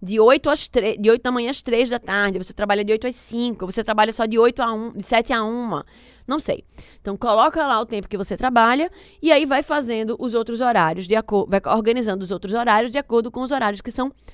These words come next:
fixos. Tem que levar meu filho na escola de sete horas da manhã. Então, coloca lá, esse, esse horário é fixo, né? E os outros você vai adequando de acordo com o que você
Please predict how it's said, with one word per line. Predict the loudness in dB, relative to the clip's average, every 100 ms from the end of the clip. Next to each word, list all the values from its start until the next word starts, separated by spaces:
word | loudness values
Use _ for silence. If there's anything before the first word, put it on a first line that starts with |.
| -20
fixos. | 0 0 0 -6
Tem | -8
que | -2
levar | 0 0
meu | -4
filho | -4
na | -6
escola | -2 -2
de | -2
sete | -4 -6
horas | -8
da | -6
manhã. | -6 -6 -8 -20 _
Então, | -14
coloca | -8 -6 -8 -10
lá, | -12 -14
esse, | -14 -12
esse | -4
horário | 0 0
é | -2
fixo, | -8 -14 -16 -18 -20 -20 -20 -20 _ -12
né? | -10 -8
E | -4 -4
os | 0
outros | 2 2 0
você | -6 -4
vai | -2 0
adequando | -2 -4 -6 -4 -6 -10 -18 -4
de | -2
acordo | 0 0 0
com | -2 -6
o |
que | -8
você | -8 -4 -6